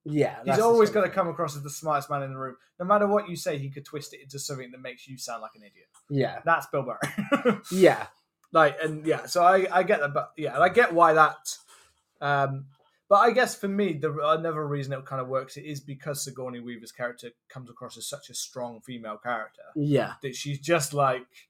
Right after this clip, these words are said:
Speaker 1: No.
Speaker 2: no. <laughs>
Speaker 1: Yeah.
Speaker 2: Yeah, I'm not really interested in any of this. Like, no, it's fact. Like, <laughs>
Speaker 1: Yeah, and then,
Speaker 2: um,
Speaker 1: but
Speaker 2: but
Speaker 1: th-,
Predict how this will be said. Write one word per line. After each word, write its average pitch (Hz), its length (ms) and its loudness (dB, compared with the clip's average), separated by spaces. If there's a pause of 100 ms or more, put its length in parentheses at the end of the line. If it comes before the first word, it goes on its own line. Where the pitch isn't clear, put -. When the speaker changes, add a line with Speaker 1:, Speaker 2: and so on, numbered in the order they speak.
(560)
Speaker 1:
No. 104 320 -10
Speaker 2:
no. 120 100 -16 (600)
<laughs> - 0 - (100)
Speaker 1:
Yeah. 110 220 0
Speaker 2:
Yeah, 139 100 4
I'm 165 140 2
not 170 280 6
really 151 460 2
interested 139 460 -6
in 135 160 -8
any 135 260 -6
of 117 140 -12
this. 117 240 -16
Like, 120 240 -4 (120)
no, 123 140 -14 (160)
it's 135 160 -14
fact. - 260 -12
Like, 127 280 -6 (100)
<laughs> - 140 -12
Speaker 1:
Yeah, 110 260 -2 (100)
and 143 120 0
then, 151 80 4
Speaker 2:
um, 147 320 2 (120)
Speaker 1:
but - 100 -16
Speaker 2:
but 135 140 0
Speaker 1:
th-, 143 120 -6